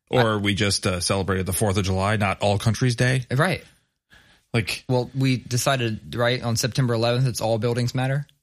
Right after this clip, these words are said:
Speaker 1: <laughs> Ho, ho, ho.
Speaker 2: Let, let's get 'em. Let's just go
Speaker 1: Let's
Speaker 2: right
Speaker 1: get 'em.
Speaker 2: Let's
Speaker 1: Get
Speaker 2: get 'em.
Speaker 1: 'em.
Speaker 2: Let's go right for it. Uh,
Speaker 1: Never forget nine eleven. Yeah, what about nine twelve?
Speaker 2: <laughs> Yeah. Bro, I don't forget.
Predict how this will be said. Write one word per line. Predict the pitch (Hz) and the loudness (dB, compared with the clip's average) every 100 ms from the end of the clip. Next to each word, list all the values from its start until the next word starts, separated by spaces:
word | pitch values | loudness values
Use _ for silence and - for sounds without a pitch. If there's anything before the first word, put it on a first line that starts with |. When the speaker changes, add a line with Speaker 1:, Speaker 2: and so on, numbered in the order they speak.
| _ | _
Speaker 1:
<laughs> | - - - 110 98 - 127 | -20 -18 -10 -8 -8 -10 -16
Ho, | - 107 117 | -4 0 2
ho, | |
ho. | 131 139 147 | 2 4 4
Speaker 2:
Let, | 170 165 180 | 4 6 4
let's | 127 117 | 4 4
get | 151 147 | 4 2
'em. | 101 | 2
Let's | 139 | 2
just | 180 139 | 2 2
go | 151 147 | 4 4
Speaker 1:
Let's | 190 156 | 4 4
Speaker 2:
right | - | 4
Speaker 1:
get | 185 196 180 | 4 6 4
'em. | 123 | 2
Speaker 2:
Let's | 123 147 | 2 4
Speaker 1:
Get | 135 | 4
Speaker 2:
get | 135 143 | 6 6
'em. | 120 120 | 4 2
Speaker 1:
'em. | 104 92 92 _ _ _ _ _ | 0 -4 -8 _ _ _ _ _
Speaker 2:
Let's | - - | -16 -4
go | 120 | -2
right | 98 107 | 0 -2
for | - 101 101 | -2 -2 -2
it. | - - - - - - | -4 -10 -10 -14 -20 -4
Uh, | 123 113 110 98 - _ _ - - - _ | 0 2 2 0 -4 _ _ -6 -6 -10 _
Speaker 1:
Never | 120 127 135 | 2 2 2
forget | 139 123 110 | 2 2 2
nine | 120 | 2
eleven. | 110 120 101 85 | 2 0 0 0
Yeah, | 165 | 2
what | 120 151 | 4 4
about | 160 165 135 | 4 2 2
nine | 160 175 175 | 2 4 2
twelve? | - 143 196 233 233 | 2 4 6 6 4
Speaker 2:
<laughs> | 240 | 2
Yeah. | 127 104 - - - - - | 2 0 -6 -16 -18 -8 2
Bro, | 185 196 | 4 6
I | 214 | 4
don't | 262 | 2
forget. | 180 156 143 - | 2 2 2 -2